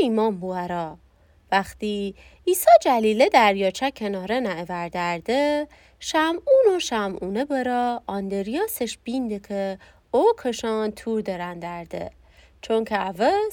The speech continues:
صیاد بنده. عیسی اوان نباتشه، "چه من پشد نبایا و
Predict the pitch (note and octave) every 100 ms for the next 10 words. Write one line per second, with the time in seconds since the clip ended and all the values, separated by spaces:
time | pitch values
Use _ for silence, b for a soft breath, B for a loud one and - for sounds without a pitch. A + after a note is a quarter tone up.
0 | - G3 F#3 G3 F#3+ F#3 E3+ E3 E3 E3
1 | E3+ _ _ _ _ _ _ _ - F#3+
2 | - C#4+ A3 A#3 C#4+ C4+ A#3+ B3+ D4 D#4
3 | - C4 C4 B3+ B3+ b b b - D#4
4 | F#4+ C5+ D#4+ B3+ B3 A3+ A3+ G#3 E3+ G#3+
5 | G#3+ F#3+ F3 E3+ E3+